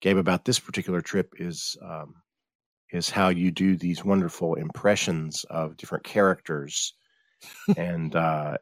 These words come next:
Speaker 1: and that just makes me laugh. So, uh, there was a lot of, uh, mucha risa, right? A lot of laughter.
Speaker 2: Mm-hmm. Yeah, we, we laughed, and, um, your, your sons,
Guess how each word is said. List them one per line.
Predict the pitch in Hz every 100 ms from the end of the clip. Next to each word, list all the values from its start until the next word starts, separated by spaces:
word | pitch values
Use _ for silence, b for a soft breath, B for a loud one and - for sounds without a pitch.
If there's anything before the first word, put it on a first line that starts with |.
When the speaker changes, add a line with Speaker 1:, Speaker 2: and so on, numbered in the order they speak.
| -
Speaker 1:
and | 87 90
that | 85
just | 92 -
makes | 90 -
me | 85
laugh. | 76 69 57 - -
So, | - 80
uh, | 78
there | 78
was | 85 92
a |
lot | 98 101
of, | 98 85
uh, | - -
mucha | - 110 120 110
risa, | 92 90 - -
right? | 82 87
A | 95
lot | 98
of | 95
laughter. | 120 107 123
Speaker 2:
Mm-hmm. | 110 104 92 _ _ _ _ _ _ _ -
Yeah, | 104 98
we, | 95 117 113 B B B B
we | 113 110
laughed, | 104 104 104 -
and, | 110 107 104 98
um, | 101 98 92 95 - _ -
your, | 113 127 - _ -
your | 110 127
sons, | 120 - 131 175 120 104 -